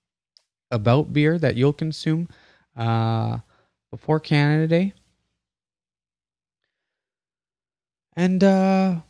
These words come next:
you know, w-, we like to help in that way. And, you know, us in the film production world and, and Jesse,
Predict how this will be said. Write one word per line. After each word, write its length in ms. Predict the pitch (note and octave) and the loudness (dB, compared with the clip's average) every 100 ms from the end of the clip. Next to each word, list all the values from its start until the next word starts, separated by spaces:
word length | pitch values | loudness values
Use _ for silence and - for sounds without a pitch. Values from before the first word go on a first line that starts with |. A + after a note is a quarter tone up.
| _ _ | _ _
you 140 | F3 F#3 | -2 2
know, 240 | D3+ A3 - _ _ _ _ - | 2 -2 -10 _ _ _ _ -10
w-, 260 | B2+ B2+ - _ _ _ _ _ _ _ _ _ _ _ D#2 - _ _ | -6 -6 -8 _ _ _ _ _ _ _ _ _ _ _ -20 -20 _ _
we 320 | C#3 C3 B2+ | 0 2 4
like 260 | C3+ C3+ - | 2 0 -4
to 560 | - C#3 C3+ C3 C3 - - - _ _ _ | -2 2 2 0 -2 -8 -20 -20 _ _ _
help 460 | - C3 D#3 F3 - | -8 -4 -4 -4 -10
in 320 | - B2+ A#2+ | -4 -2 -2
that 260 | A#2+ B2 - | -2 -2 -2
way. 400 | C3 D#3+ D3+ D3+ | 0 2 2 0
And, 460 | B2 A#2+ A#2+ A#2 - _ _ _ _ | -2 -2 -4 -6 -10 _ _ _ _
you 160 | C#3 B2 | -4 -2
know, 260 | B2+ F#3+ - | -2 -2 -2
us 300 | B2 - - - - - | -4 -4 -12 -12 -14 -10
in 120 | B2 | -6
the 140 | A#2+ - _ _ | -6 -8 _ _
film 280 | C3 C3 B2+ | -6 -4 -4
production 560 | C3+ B2 B2 - B2+ | -2 -2 -2 -4 -2
world 400 | A#2+ B2 C#3 D3+ | 2 4 4 2
and, 320 | C#3 A#2+ A2+ - _ _ - | 0 -2 -4 -8 _ _ -4
and 280 | A#2 A#2+ | -2 0
Jesse, 680 | A2+ B2 B2 - C3+ C3+ B2 | 2 0 2 0 2 2 0